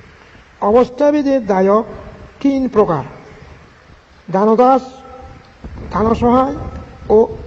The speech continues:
দানপতি। যে নিজে ভালো খায় অথচ অপরে, অপরকে দিবার সময় খারাপ জিনিস দিয়ে থাকে, তাকে দান-,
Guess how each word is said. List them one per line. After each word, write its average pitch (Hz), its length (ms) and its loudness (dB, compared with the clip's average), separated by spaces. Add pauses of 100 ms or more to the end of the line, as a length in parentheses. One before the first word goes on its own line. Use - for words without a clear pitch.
(220)
দানপতি। 180 480 2 (1000)
যে 220 280 4
নিজে 214 480 0
ভালো 220 280 2
খায় 185 280 -2 (920)
অথচ 220 320 2 (300)
অপরে, 208 580 4
অপরকে 233 540 2
দিবার 185 360 -2
সময় 202 400 0 (500)
খারাপ 269 300 4 (100)
জিনিস 240 180 -4 (200)
দিয়ে 196 180 2
থাকে, 208 260 -2 (600)
তাকে 208 420 0 (500)
দান-, 226 300 4